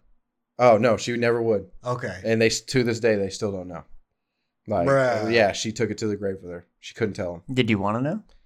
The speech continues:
Speaker 3: I mean, would you wanna know?
Speaker 1: I don't know, man.
Speaker 2: I would definitely
Speaker 1: That's a
Speaker 2: wanna
Speaker 1: whole
Speaker 2: know.
Speaker 1: nother, we're gonna get into that here in a second, but let
Speaker 3: Okay.
Speaker 1: me finish the story. So she had a, it was weird. It looked like a bat wings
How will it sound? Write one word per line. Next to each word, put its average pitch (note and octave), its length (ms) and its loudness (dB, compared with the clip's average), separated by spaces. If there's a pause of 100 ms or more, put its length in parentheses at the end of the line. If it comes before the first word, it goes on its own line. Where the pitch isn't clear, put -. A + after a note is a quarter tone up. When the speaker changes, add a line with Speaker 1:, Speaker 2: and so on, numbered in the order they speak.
(120)
Speaker 3:
I C3+ 40 0
mean, G#2+ 220 2
would A#2+ 200 2
you C3+ 120 2
wanna D3 200 4
know? F3 180 -2
Speaker 1:
I A#2 120 -6
don't A3 180 0
know, C#3+ 260 2
man. G2 380 -8 (160)
Speaker 2:
I C#3+ 120 0
would D3 160 -2
definitely D3 260 8
Speaker 1:
That's E3+ 160 10
a F#3+ 60 10
Speaker 2:
wanna F3 100 8
Speaker 1:
whole E3+ 100 10
Speaker 2:
know. D#3 120 8
Speaker 1:
nother, C3 200 8
we're D3 140 6
gonna D3 160 4
get C3 120 2
into B2+ 140 4
that A2+ 220 6
here A#2 100 0
in G#2+ 60 0
a G2 40 -6
second, A2+ 280 2
but A#2+ 100 4
let A#2 60 6
Speaker 3:
Okay. A#2+ 80 -2
Speaker 1:
me A#2+ 60 -8
finish G#2+ 180 -6
the - 40 -8
story. C#3 360 0 (340)
So A2 480 6
she F#3 400 -2
had A2 560 4
a, G2+ 400 -4 (640)
it B2 160 2
was A2 240 2
weird. B2+ 500 0
It A#2+ 160 -8
looked C#3 320 -2
like C3 540 2 (880)
a G#2 40 -8
bat G#2 540 -2 (1200)
wings C#3 580 0